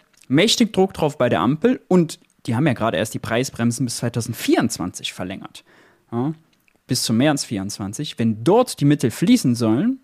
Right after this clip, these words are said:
aus dem W S F, dann müsste eigentlich auch vierundzwanzig die Schuldenbremse ausgesetzt sein.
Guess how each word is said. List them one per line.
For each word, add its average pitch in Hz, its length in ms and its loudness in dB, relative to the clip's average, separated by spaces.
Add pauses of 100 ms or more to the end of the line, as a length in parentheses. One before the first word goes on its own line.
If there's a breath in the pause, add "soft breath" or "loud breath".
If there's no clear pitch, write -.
(100)
aus 220 280 4
dem 165 220 4
W 151 120 4
S 120 140 2
F, - 440 -2
dann 208 280 0
müsste 175 260 -2
eigentlich 160 220 2
auch 156 80 0
vierundzwanzig 123 640 2
die 123 100 -2
Schuldenbremse 107 540 0
ausgesetzt 104 600 -6
sein. 143 320 -2